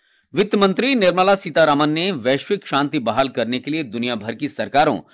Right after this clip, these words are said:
और उद्योगों के लिए मिलकर काम करने की आवश्यकता पर बल दिया है। नई दिल्ली में आज वैश्विक अर्थव्यवस्था के लिए दशकीय प्राथमिकताएं विषय पर वैश्विक आर्थिक नीति मंच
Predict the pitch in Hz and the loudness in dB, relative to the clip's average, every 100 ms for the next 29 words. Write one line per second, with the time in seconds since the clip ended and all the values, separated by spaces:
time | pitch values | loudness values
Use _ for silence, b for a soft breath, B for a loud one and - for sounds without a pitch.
0 | b - 139 147 - 117 139 156 202 180 | b 0 2 2 -4 -2 0 2 0 -2
1 | - 131 120 131 110 127 135 151 127 117 | -2 -4 0 2 2 0 0 -2 0 -2
2 | 110 127 135 143 - 135 131 B B 123 | -2 -2 0 0 2 0 0 B B 0
3 | 135 131 185 - 117 117 117 101 117 92 | 0 0 -4 0 2 2 0 0 -2 -2
4 | 107 113 120 87 b b 101 107 92 95 | -2 0 -2 -4 b b -4 -2 -2 -2
5 | 123 156 135 87 107 - 151 107 95 95 | 0 2 0 0 -4 -4 -8 -8 -6 -8
6 | 95 104 143 131 135 151 151 B B 107 | -8 -4 -2 0 2 2 0 B B -2
7 | 135 - 170 185 185 113 117 113 - 117 | -2 -2 -8 -6 -2 -2 -2 -6 -4 -4
8 | 92 98 143 117 151 147 B - 123 143 | -4 -4 -4 0 0 0 B -2 0 0
9 | - 202 127 123 117 160 - 113 123 123 | 0 -2 2 0 0 -6 -4 -4 -2 -2
10 | 110 117 - | -4 -4 -6